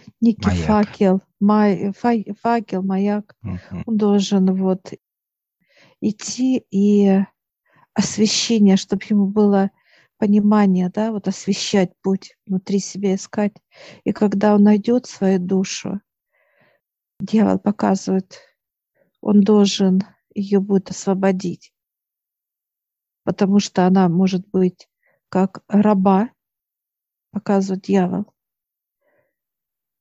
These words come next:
Speaker 1: как у неё кандалы, её могут терзать. Вот именно бактерии терзать.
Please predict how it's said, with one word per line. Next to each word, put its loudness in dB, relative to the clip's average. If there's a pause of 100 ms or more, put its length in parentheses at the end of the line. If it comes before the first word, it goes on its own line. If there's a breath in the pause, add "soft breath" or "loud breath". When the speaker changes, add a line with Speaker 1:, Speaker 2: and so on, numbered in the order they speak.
(880)
Speaker 1:
как -2 (1300 loud breath)
у -2
неё 4
кандалы, 2 (760)
её 0
могут 2
терзать. -2 (2750)
Вот -4
именно 4
бактерии 0 (560)
терзать. -2